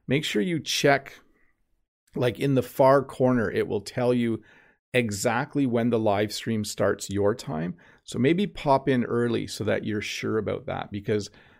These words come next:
I will still be doing it at seven thirty A M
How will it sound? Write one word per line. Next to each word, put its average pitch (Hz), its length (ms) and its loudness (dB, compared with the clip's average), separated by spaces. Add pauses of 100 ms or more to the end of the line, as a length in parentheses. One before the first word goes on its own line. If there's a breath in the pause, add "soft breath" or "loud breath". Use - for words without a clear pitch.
(260 soft breath)
I 135 220 4
will 170 180 6
still 123 300 -2
be 120 140 -2
doing 110 360 -2
it 110 260 -6
at 98 240 -4
seven 120 460 0
thirty 113 400 -2
A 107 180 2
M 101 200 -2